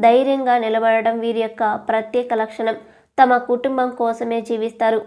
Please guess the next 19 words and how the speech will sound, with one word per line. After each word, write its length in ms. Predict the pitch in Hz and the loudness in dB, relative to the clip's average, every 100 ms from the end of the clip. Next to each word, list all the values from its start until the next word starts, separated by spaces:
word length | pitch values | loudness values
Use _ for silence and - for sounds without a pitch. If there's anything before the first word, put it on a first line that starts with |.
| 214 | 2
వారి 220 | 226 247 247 | 4 2 -2
సంతోషమే 540 | 240 240 240 240 233 240 | -4 -2 -2 -2 -4 -2
తమ 140 | 226 226 220 | -4 -4 -6
సంతోషంగా 580 | 214 233 240 233 226 220 | -6 -4 -4 -2 2 2
భావిస్తారు. 500 | 220 220 214 220 226 - - _ _ 285 | 2 0 0 0 0 -4 -20 _ _ 0
కుటుంబ 280 | 285 311 269 240 | 2 4 2 2
సభ్యుల 340 | 208 226 226 226 | 0 0 -2 -2
కోసం 240 | 226 226 233 - 220 | -4 -2 -4 -2 -4
ఎంతైనా 360 | 254 269 254 240 | -2 -4 -4 -2
కష్టపడతారు. 680 | 220 214 233 226 220 226 226 - - _ - | -6 -4 -4 -2 2 4 4 0 -16 _ 2
వారి 200 | 262 277 262 | 4 6 4
అవసరాలు 500 | 233 277 320 294 262 247 | 4 0 2 4 4 2
తీర్చడానికి, 600 | 233 226 262 240 233 233 233 - | -2 0 0 0 -2 -4 -4 2
వారికి 320 | 220 220 220 240 - 220 | 2 2 -2 -4 0 0
అన్ని 200 | 233 277 277 | 0 0 2
సౌకర్యాలు 520 | 233 233 240 233 233 226 | 2 2 2 2 0 -4
కల్పించడానికి 840 | 214 214 240 233 226 220 220 233 269 - - - - 226 | -6 -4 -4 0 2 2 0 -2 -2 -8 -20 -20 -2 2
అహర్నిశలు 600 | 269 285 285 277 247 254 | 4 4 2 0 0 0
శ్రమిస్తారు. 560 | 247 226 220 - 233 233 | -2 -4 -6 2 2 2